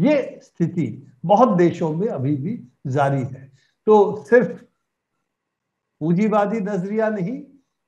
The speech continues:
ये सिर्फ स्वार्थ की बात नहीं, ये एक, क्या कहेंगे,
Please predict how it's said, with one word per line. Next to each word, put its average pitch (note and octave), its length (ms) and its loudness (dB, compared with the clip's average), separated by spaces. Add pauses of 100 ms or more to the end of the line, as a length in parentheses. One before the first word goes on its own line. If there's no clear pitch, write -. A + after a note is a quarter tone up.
(100)
ये F3 200 0
सिर्फ G3 520 -4 (520)
स्वार्थ - 880 -6
की A3+ 80 -2
बात G3 340 0
नहीं, G#3 300 -6 (380)
ये G#3 340 2
एक, - 280 -8
क्या A3 160 0
कहेंगे, E3 640 -4